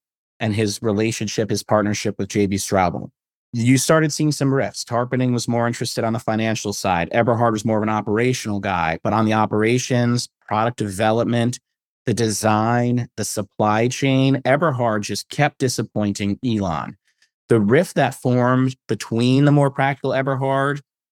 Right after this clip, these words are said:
and Musk was really intense. Uh, and ultimately, Eberhard was actually asked to leave by Musk, and they really canned him during a meeting that Eberhard wasn't even at.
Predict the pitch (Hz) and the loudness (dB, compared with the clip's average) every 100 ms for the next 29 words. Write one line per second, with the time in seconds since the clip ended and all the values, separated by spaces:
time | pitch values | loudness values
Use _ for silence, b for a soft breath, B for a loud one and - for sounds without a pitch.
0 | _ - 120 113 120 135 - 123 110 104 | _ -4 -2 0 0 0 -4 -6 -4 -2
1 | 117 143 143 120 107 - 101 69 - - | 2 4 4 4 0 -4 -6 -8 -8 -8
2 | - _ _ - 113 110 113 117 139 147 | -10 _ _ -4 0 2 2 4 4 2
3 | 135 131 110 113 107 104 110 _ _ _ | 0 0 0 0 0 -2 -8 _ _ _
4 | _ 139 175 117 107 107 104 117 110 113 | _ 2 2 0 0 -2 -4 -4 -4 -4
5 | - 113 107 104 104 107 - _ 113 117 | -4 -2 -2 -2 -2 -6 -10 _ 0 0
6 | 131 - 131 117 110 101 107 107 107 104 | 0 -2 0 2 0 0 -2 -2 0 2
7 | 90 165 - - _ _ _ 120 113 113 | 0 -2 -8 -12 _ _ _ 0 4 4
8 | 104 113 180 151 127 117 127 170 131 107 | 4 4 4 2 0 -2 0 0 -2 -2
9 | 98 98 101 _ _ - 120 135 127 110 | 0 -2 -4 _ _ -2 2 4 2 0
10 | 143 139 107 107 117 110 110 117 104 113 | 0 0 0 0 0 0 0 0 0 -2
11 | 120 113 123 110 101 - 107 190 - - | -2 -4 -4 -2 -4 -2 -2 -2 -4 -12